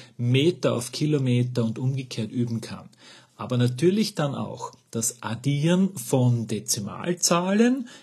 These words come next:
je nachdem halt, wenn ich es in Meter umrechne, dann werde ich keine Dezimalzahl dabei haben, aber wenn ich sie zum Beispiel in Kilometer addieren lasse, dann müssen Sie Dezimalzahlen dafür verwenden.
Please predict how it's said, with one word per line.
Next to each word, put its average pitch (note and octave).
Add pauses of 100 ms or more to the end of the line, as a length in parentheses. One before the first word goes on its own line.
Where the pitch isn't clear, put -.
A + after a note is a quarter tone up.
(120)
je -
nachdem C3+
halt, E3+
wenn A#2
ich A2+
es -
in A2+
Meter A#2+
umrechne, B2
dann A2+
werde G#2+
ich G#2+
keine C#3
Dezimalzahl D3+
dabei B2+
haben, B2 (220)
aber A#2
wenn A#2+
ich A2
sie B2
zum B2
Beispiel A2
in G#2
Kilometer C#3+
addieren G#2+
lasse, A#2 (280)
dann C3 (160)
müssen B2+
Sie B2 (120)
Dezimalzahlen A#2+
dafür A2+
verwenden. -